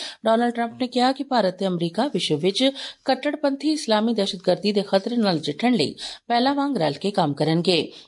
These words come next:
ਉਨ੍ਹਾਂ ਨੇ ਆਪਣੀ ਕਿਤਾਬ Our Journey Together ਪ੍ਰਧਾਨ ਮੰਤਰੀ ਨੂੰ ਤੋਹਫੇ ਵਜੋਂ ਦਿੱਤੀ। ਇਸ ਵਿੱਚ ਹਾਊਡੀ ਮੋਦੀ ਅਤੇ ਨਮਸਤੇ ਟਰੰਪ ਪ੍ਰੋਗਰਾਮ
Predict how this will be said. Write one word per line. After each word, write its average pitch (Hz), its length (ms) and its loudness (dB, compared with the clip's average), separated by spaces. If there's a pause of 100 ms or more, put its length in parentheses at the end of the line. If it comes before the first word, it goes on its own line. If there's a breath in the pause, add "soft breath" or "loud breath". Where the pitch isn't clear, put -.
(120 loud breath)
ਉਨ੍ਹਾਂ 208 180 2
ਨੇ 254 220 0
ਆਪਣੀ 180 340 0
ਕਿਤਾਬ 208 440 0 (340 loud breath)
Our 254 200 2
Journey 240 460 0
Together 202 360 0
ਪ੍ਰਧਾਨ 196 400 2
ਮੰਤਰੀ 165 320 -2
ਨੂੰ 220 160 -2
ਤੋਹਫੇ 247 260 0
ਵਜੋਂ 135 260 -2
ਦਿੱਤੀ। 233 400 0 (280 loud breath)
ਇਸ 254 260 0
ਵਿੱਚ 285 160 -2
ਹਾਊਡੀ 262 340 0
ਮੋਦੀ 269 380 0
ਅਤੇ 240 300 0 (340 loud breath)
ਨਮਸਤੇ 254 500 0
ਟਰੰਪ 208 340 0 (120)
ਪ੍ਰੋਗਰਾਮ 185 540 0